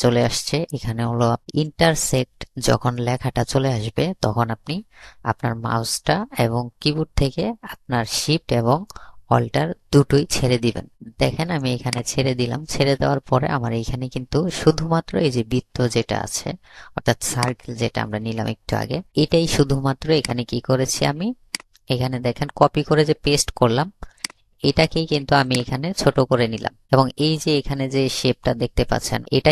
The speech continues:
কিন্তু আমার এই যে সার্কেলটা আছে এটার মাঝ বরাবর কিন্তু আমার এখানে থাকবে। Then আমি আবারও কি করব, আমি আবারও একটি ইলিপস টুল নেব, এখান থেকে ইলিপস টুলটা নিয়ে আমি ডবল ক্লিক করব। করার পরে এখন এটা সাইজটা আমার দিতে হবে হচ্ছে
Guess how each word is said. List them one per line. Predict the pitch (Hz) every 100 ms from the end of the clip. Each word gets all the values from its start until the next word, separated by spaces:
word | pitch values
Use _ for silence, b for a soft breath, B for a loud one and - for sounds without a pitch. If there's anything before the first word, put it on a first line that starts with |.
| -
কিন্তু | 151 160 151
আমার | 151 143
এই | 123
যে | 113
সার্কেলটা | 120 - 131 123 127
আছে | - - 143 147
এটার | 151 143 127
মাঝ | 123 127 -
বরাবর | 139 135 135 127 123
কিন্তু | 123 120 147
আমার | 127 110 104
এখানে | - 110 156 -
থাকবে। | 127 120 151 202 170
Then | 143 143 135
আমি | 143 127
আবারও | 131 139 -
কি | -
করব, | 147 151 185
আমি | 123 117 - 117
আবারও | 135 131 127 170 B B - 120
একটি | - 123 190 -
ইলিপস | 131 131 -
টুল | - 117 113
নেব, | 117 127 123
এখান | 127 120 131
থেকে | 127 165 208 202 123
ইলিপস | 120 -
টুলটা | 120 117 127 131
নিয়ে | 143 170 135
আমি | 120 110
ডবল | 110 110 113
ক্লিক | - - -
করব। | 104 - - -
করার | 131 135 -
পরে | 135 120
এখন | - 127 120 127
এটা | 123 123 -
সাইজটা | 117 120 - 143 131
আমার | 117 120
দিতে | 120 120
হবে | 117 120 117
হচ্ছে | 123 -